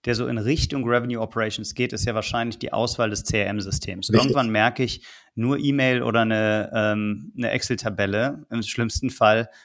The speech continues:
Speaker 1: ähm, tut's vielleicht nicht. Und jetzt muss ich mir ein System überlegen. Und wie ich mein C-R-M dann konfiguriere, hat ja auch einen sehr starken Einfluss darauf, wie gut ich Prozesse darin abbilden kann oder wie die Prozesse sozusagen auch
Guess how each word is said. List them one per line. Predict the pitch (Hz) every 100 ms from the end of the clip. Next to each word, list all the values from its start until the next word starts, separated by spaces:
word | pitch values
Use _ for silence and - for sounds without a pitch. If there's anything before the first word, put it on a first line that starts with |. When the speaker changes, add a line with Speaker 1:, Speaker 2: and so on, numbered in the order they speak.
| _ -
Speaker 1:
ähm, | 104 104 107 -
tut's | 151 - -
vielleicht | 101 90 - -
nicht. | 110 151 - -
Und | 113
jetzt | 113 127
muss | 123
ich | 127
mir | 123
ein | 113
System | 101 - 127 131
überlegen. | - 95 98 113 147 - _ _ _
Und | 131 123 120 110
wie | 101 139 165
ich | -
mein | 127 120 113
C-R-M | - 117 117 127
dann | 117
konfiguriere, | 110 117 113 110 101 101 131 117 117 151 127
hat | 117 -
ja | 123 110
auch | 117 - - _ _
einen | 110
sehr | 98 107 113
starken | - 113 110
Einfluss | - 107 110 110 -
darauf, | 104 98 101 - _ _ _
wie | 107 113 107
gut | 120
ich | 117 -
Prozesse | - 110 - 113 107
darin | 104 101
abbilden | 92 - 113 107
kann | - 110
oder | 107 101
wie | 98
die | 101
Prozesse | - 107 - - 92
sozusagen | 90 - 92 92 92 92 95
auch | 98